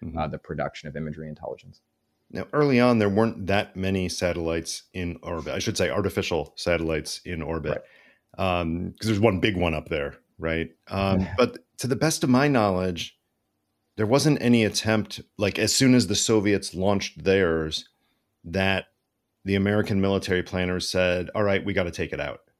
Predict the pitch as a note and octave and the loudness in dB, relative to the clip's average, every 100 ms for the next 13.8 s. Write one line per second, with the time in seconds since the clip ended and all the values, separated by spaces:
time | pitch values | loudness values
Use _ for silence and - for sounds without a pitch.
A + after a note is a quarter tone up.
0 | - F#2+ F2 G2 F#2 G2+ G2 G#2 G2+ E2 | -4 -2 0 -2 -2 0 0 2 2 0
1 | F2+ F2+ - - - _ G#2+ G#2 E2+ F2 | 0 0 -2 -8 -20 _ 0 0 0 -2
2 | G2+ G2+ G2+ F#2+ F2 D#2+ - F2+ F2+ F2+ | 0 0 -2 -4 -2 -2 0 0 0 0
3 | F2+ E2+ E2+ F2+ - E2+ - F#2 E2+ F2 | 0 0 -2 -4 -4 -4 -2 -2 -2 -2
4 | - F2 E2+ - E2+ E2+ E2+ - D#2+ - | -2 -2 -2 -4 -4 -4 -6 -10 -14 -8
5 | E2+ D#2+ D2 F2 F2+ D#2+ - _ _ _ | -8 -6 -6 -6 -6 -6 -10 _ _ _
6 | _ B2+ G2 - C#3 G#2+ D#3+ F3 G2 G2+ | _ -2 -2 -2 -2 2 0 0 0 2
7 | C3+ C3 G#2 G2+ G2 F#2+ A2+ A2+ A2+ G#2 | 2 0 0 0 0 2 0 -2 -2 0
8 | G2+ F#2+ - G2+ - - A2 G#2+ G#2+ A2+ | -2 -2 -4 -6 -8 -6 -4 -2 -2 -2
9 | A#2+ A#2 - - - - F#2+ F2+ E2+ - | -2 -2 -6 -12 -18 -6 -2 0 -2 -8
10 | _ _ _ _ - G2+ F#2 F#2+ G#2 A2 | _ _ _ _ -4 0 2 4 4 2
11 | G2+ - - F#2+ F#2+ F#2 F#2 D#2 _ B2+ | 0 -4 -2 0 2 2 0 -4 _ 0
12 | B2 A#2 A2 A#2 G2+ G2 A2 G#2+ G#2+ G#2+ | 2 2 0 0 0 0 2 2 2 2
13 | G2+ A2 G#2 A2+ - - A#2 A2+ | -2 -4 -4 -6 -6 -6 -6 -8